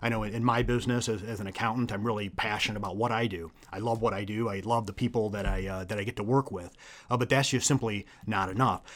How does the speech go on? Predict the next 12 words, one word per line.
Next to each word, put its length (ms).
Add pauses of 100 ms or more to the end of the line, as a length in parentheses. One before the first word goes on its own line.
(140)
Uh, 220
a 60
business 320
owner 200
does 300
need 160
to 60
understand 800
the, 200
the 120
financial 480
side. 340